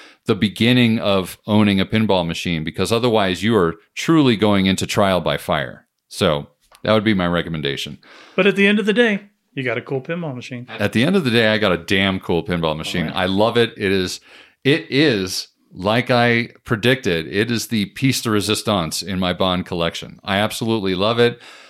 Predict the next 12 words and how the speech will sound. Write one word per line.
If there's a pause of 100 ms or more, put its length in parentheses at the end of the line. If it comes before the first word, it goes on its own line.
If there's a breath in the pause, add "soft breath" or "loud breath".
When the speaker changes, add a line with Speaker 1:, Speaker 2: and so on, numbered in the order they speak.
(160 loud breath)
Speaker 1:
I
love
playing
it.
In
fact,
my
wife
loves
playing
it,
so